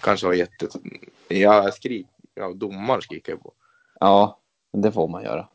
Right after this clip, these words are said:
Speaker 1: <laughs> Domar Tourettes.
Speaker 2: <laughs>
Speaker 1: Det hade, det hade Alex förra.
Speaker 2: Alex har det extremt mycket.
Speaker 1: F-, förra podden hade Alex det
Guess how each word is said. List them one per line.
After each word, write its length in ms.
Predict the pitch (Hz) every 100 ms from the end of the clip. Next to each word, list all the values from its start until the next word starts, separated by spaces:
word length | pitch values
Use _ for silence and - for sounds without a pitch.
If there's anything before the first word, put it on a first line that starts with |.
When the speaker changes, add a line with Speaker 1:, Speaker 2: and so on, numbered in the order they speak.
| _ -
Speaker 1:
<laughs> 320 | - - 110
Domar 420 | 110 107 101 95 90
Tourettes. 600 | - 107 87 - - - -
Speaker 2:
<laughs> 20 | 110 120 127 - - - - - - _ _ - 185 - 339 - - - 196 _ _ 170 147 _ _ _ _ _ _ - - - - -
Speaker 1:
Det 80 | 127
hade, 300 | 117 113 123 - - - -
det 80 | -
hade 180 | 113 95
Alex 320 | 104 101 92
förra. 260 | 92 90 113
Speaker 2:
Alex 320 | 104 98 101
har 120 | 90 87
det 80 |
extremt 480 | 92 - 107 85 -
mycket. 480 | 73 69 - 73 -
Speaker 1:
F-, 80 | -
förra 320 | - 113 117 135
podden 320 | 117 101 104
hade 200 | 95 98
Alex 340 | 110 90 -
det 180 | - 87